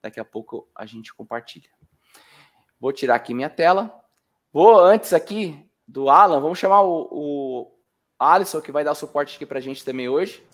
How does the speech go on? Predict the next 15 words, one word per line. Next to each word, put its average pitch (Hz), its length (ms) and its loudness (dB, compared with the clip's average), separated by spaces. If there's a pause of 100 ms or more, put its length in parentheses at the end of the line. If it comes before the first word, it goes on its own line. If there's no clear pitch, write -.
(240)
O 120 60 -6
Alisson 135 260 -2
que - 100 -20
tá 135 80 -8
explorando 127 520 -8
aí 117 140 -8
também, 117 440 -14
o 139 60 -14
Nutix, - 600 -14 (440)
vai 107 100 -12
dar 113 120 -8
suporte 117 420 -12
aqui - 120 -20
pra 120 200 -14
gente. 117 420 -16